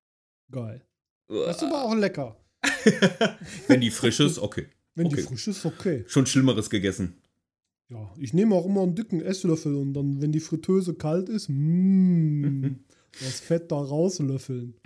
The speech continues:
Speaker 2: Ich würde sagen, mein Schatz, wir trinken jetzt nochmal einen Jeremy, machen einen geistigen Trommelwirbel und dann hoffen wir, dass unsere Samantha, äh,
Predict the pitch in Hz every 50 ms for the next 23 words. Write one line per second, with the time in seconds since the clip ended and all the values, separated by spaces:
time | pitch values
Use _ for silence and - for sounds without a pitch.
0 | - - - - - - _ - - - - - 113 110 123 139 156 127 117 123
1 | 123 135 135 120 117 117 - - 110 107 104 - 113 123 - - - 110 110 113
2 | 104 - - - 143 156 151 160 135 123 123 - 131 127 123 123 113 113 110 104
3 | 90 98 104 107 120 131 139 143 143 165 185 185 _ _ _ _ _ - _ _
4 | _ _ _ - 104 117 131 139 143 139 143 - - 110 113 117 104 117 110 120
5 | 139 143 - - 135 127 120 117 - - 113 117 107 101 95 85 92 95 101 101
6 | 104 117 120 - 78 98 95 98 95 101 123 131 - 110 104 98 98 95 95 92
7 | - - 95 98 92 95 92 - - 98 95 98 110 120 120 110 95 92 92 92
8 | - 85 87 87 87 87 87 87 90